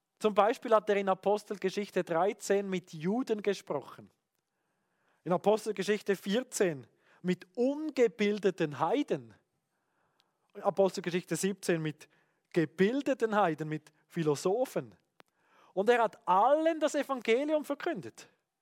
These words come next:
aber auf eine ganz unterschiedliche Art und Weise. Unterschiedliche Aspekte betont. Er hatte nicht Schema X.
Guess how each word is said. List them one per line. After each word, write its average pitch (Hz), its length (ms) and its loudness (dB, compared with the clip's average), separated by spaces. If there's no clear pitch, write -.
aber 170 180 2
auf 156 80 -4
eine 147 200 -4
ganz 151 280 -4
unterschiedliche 147 580 -8
Art 131 200 -8
und 120 120 -16
Weise. 143 400 -8
Unterschiedliche 175 680 -2
Aspekte - 560 -6
betont. 190 460 -8
Er 156 100 0
hatte 160 200 -2
nicht - 240 -10
Schema 208 420 2
X. - 460 -10